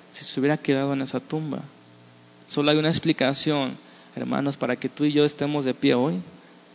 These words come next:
y estemos aquí en este lugar. La resurrección fue un hecho, un hecho real. Amén.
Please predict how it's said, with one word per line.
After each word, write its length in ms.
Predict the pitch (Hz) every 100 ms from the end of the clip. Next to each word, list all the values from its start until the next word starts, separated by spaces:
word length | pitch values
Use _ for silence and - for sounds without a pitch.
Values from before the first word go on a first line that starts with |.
| - - - - - - -
y 60 | 120
estemos 340 | - 123 131
aquí 200 | 120 -
en 40 | 123
este 180 | 120
lugar. 300 | 123 117 107 107 - - - - -
La 120 | 131 120
resurrección 800 | 120 113 120 117 110 135 127 120 - - -
fue 440 | - - 127 123
un 140 | 120 113
hecho, 300 | 113 - - - - - - - - - - - - - -
un 160 | 139 123
hecho 280 | 120 131 123
real. 400 | 123 110 107 101 - - - - - - - - - - - - - - - - - - - - - - - -
Amén. 240 | 131